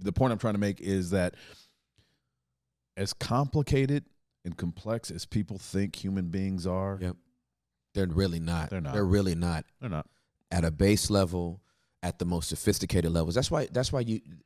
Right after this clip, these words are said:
Speaker 2: these companies that make millions and millions of dollars think they're walking away with negotiation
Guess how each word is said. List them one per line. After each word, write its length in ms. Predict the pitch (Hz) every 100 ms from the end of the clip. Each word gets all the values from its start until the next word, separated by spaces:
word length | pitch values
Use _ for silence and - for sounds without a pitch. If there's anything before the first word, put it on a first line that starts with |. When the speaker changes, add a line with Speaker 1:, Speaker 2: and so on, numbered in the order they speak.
| 85
Speaker 2:
these 300 | 104 107 - - _ _ _ -
companies 500 | - 156 139 95 87
that 160 | 92 78
make 280 | 95 95 - -
millions 520 | 87 101 135 135 113
and 80 | 101
millions 280 | 104 101
of 80 | 92
dollars 540 | 85 107 147 87 85 - _ _ _ _ _ _ _ _ _ _ _
think 260 | 147 180 -
they're 160 | 120 101
walking 400 | 104 107 107 98
away 240 | 95 104
with 200 | 95 101
negotiation 920 | 92 95 95 - 87 117 - 92 85